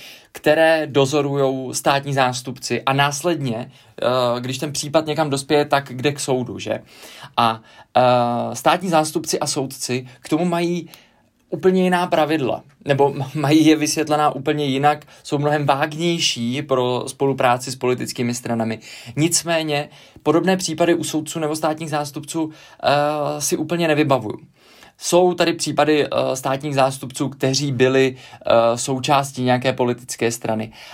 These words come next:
Nicméně, když státní zástupce nebo soudce chce kandidovat a je zvolen za určitou stranu, tak podle zákona automaticky přichází o post soudce a státního zástupce. Tohle je třeba zase úplně u těch policistů,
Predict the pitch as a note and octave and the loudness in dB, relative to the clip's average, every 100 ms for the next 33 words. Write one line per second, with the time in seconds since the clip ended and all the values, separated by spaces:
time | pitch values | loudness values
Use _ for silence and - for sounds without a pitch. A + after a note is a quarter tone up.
0 | - C#3+ C#3 G3 G3+ G3 F#3 E3+ F3 F3+ | -10 -8 0 2 2 0 0 -2 0 2
1 | D#3 D#3 F#3+ F#3 C3+ A#2+ B2+ C#3 D#3+ E3 | 2 0 -6 -4 -2 0 0 0 0 0
2 | - - G#2 C3 - - - D3+ C#3 C3+ | -2 -4 -4 -6 -18 -8 -2 0 2 0
3 | C#3+ B2+ - - _ - C3 A#2+ - B2+ | 2 0 0 -6 _ -2 0 0 -2 0
4 | C#3+ C3 B2 C#3 F#3+ D#3+ C3 C#3 B2+ C#3 | 2 0 0 2 4 4 0 -8 0 2
5 | B2+ C3 - C3+ C3+ C3+ B2 A2+ - C3+ | 2 -2 -8 -6 -6 -4 -6 -6 -6 -8
6 | C#3 D#3+ D3+ C#3+ C#3+ D3+ C3+ C3 C3+ C#3+ | -2 0 2 2 2 0 0 -4 -4 -4
7 | C#3+ D3 C#3+ B2 C#3 C3+ C3+ B2+ C#3+ C#3 | -4 -4 -6 -4 -2 -2 -2 -4 -4 -6
8 | - B2 B2 B2 B2+ B2 A#2+ B2 A2+ G#2+ | -6 -6 -2 -4 2 0 0 -4 -4 -4
9 | - - - - _ - - - C3+ D#3+ | -10 -14 -14 -16 _ -20 -18 -4 2 4
10 | D#3+ - D#3 D3 C#3+ D3+ C3+ D3 C#3 C3 | 2 0 0 0 -4 -6 -8 -6 -6 -8
11 | D3 C3+ C#3+ C#3 - D3 D3 | -8 -6 -6 -10 -8 -6 -6